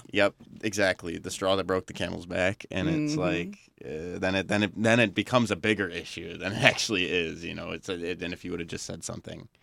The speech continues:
Speaker 1: in the first place.
Speaker 2: That's exactly right. So here's, here's my advice there. Um, and this stuff is hard, I know,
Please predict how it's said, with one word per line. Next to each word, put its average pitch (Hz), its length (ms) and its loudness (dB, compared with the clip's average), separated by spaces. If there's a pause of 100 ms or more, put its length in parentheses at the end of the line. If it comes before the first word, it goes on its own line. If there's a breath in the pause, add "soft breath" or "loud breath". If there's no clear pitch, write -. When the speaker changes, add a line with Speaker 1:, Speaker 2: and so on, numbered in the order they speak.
(140)
Speaker 1:
in - 100 -8
the 82 60 -10
first - 280 -16
place. 80 260 -16
Speaker 2:
That's 160 220 2
exactly 139 440 0
right. 202 320 -4 (300 loud breath)
So 208 320 10
here's, 262 480 2
here's 240 240 4
my 233 160 6
advice 160 300 2
there. - 260 -4 (140)
Um, 151 260 4
and 180 180 4
this 190 120 4
stuff - 500 2
is 170 140 0
hard, 156 640 0
I 151 160 2
know, 131 400 0